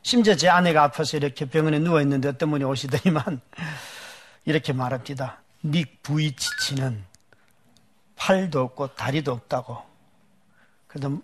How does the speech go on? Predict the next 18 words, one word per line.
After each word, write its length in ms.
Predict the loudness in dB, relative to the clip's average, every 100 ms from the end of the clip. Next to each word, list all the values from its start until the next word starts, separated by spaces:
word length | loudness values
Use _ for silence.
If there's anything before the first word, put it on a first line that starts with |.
| -12
사모님은 680 | -8 -6 -6 -6 -6 -8 -14 _ _ _ _ -10
다리 240 | -8 -8
하나밖에 600 | -8 -6 -4 -4 -4 -6
잃은 340 | -6 -4 -4 -6
것 160 | -8 -10
없으니까 720 | -10 -10 -10 -8 -10 -10 -14 _ _ _
감사하래요. 760 | -6 -4 -4 -4 -6 -8 -14 -18 _ _ _ _ _ _ _ _ _ _ _ _ _ -14
제가 160 | -8
이렇게 280 | -6 -6 -6
말해주고 420 | -6 -6 -8 -10
싶어요. 280 | -12 -12 -12
"네가 300 | -8 -4 -2
당해봐라. 680 | -2 -4 -8 -12 -14 -16 -20 _ _ _ _ _ _ _ _ _ -12
네가 240 | -10 -10
당해봐라." 420 | -14 -14 -8 -8 -8 -10 -14 -18 -20 -20 -20 _ _ _ _ -18 -16 -14 -16 -2
왜 140 | 2 2
감사해야 680 | 0 -2 2 2 2 2 0
되죠? 320 | -2 -6 -8